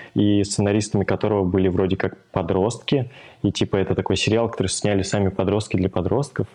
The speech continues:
Ну, что-то я такое слышал. Режиссёр там вроде был,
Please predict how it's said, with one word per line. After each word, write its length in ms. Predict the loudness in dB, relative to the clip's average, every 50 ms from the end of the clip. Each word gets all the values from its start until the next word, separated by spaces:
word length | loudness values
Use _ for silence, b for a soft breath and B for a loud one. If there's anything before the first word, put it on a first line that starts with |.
| -8 -4
Ну, 100 | -4 -2
что-то 220 | -2 -2 -2 -2 -2
я 40 | -2
такое 200 | -2 -2 -2 -2
слышал. 420 | -2 0 -2 -2 -2 -4 -6 -6 -8 B B B B B B B B
Режиссёр 400 | B 0 0 0 0 0 -2 0
там 140 | 0 0 0
вроде 240 | 0 0 0 0 2
был, 240 | 2 2 2 2